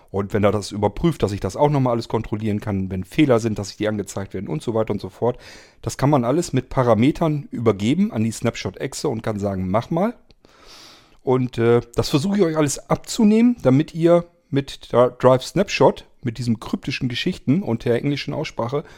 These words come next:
gar nichts weiter zu tun bekommt. Ist natürlich dann ein Problem, wenn eure Sicherheitseinstellung oder euer Antivirensystem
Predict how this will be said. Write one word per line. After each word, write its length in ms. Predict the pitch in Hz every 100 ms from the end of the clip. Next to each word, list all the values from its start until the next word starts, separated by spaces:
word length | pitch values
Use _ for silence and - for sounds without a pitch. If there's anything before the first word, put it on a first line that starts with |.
| _ -
gar 140 | 104
nichts 200 | 117 -
weiter 200 | 117 120
zu 120 | -
tun 280 | - - 190
bekommt. 420 | 110 - - - - _ - - _ _ _ _ _ _ _ _ _ -
Ist 140 | 180
natürlich 260 | 214 - 202
dann 140 | 180
ein 40 | 220
Problem, 480 | - 190 202 202 190
wenn 220 | 151 165
eure 280 | 170 151 143
Sicherheitseinstellung 960 | 160 196 151 143 135 123 - 117 135 151
oder 160 | 139
euer 180 | 135 123
Antivirensystem 1160 | 127 120 104 117 214 202 180 - - 160 160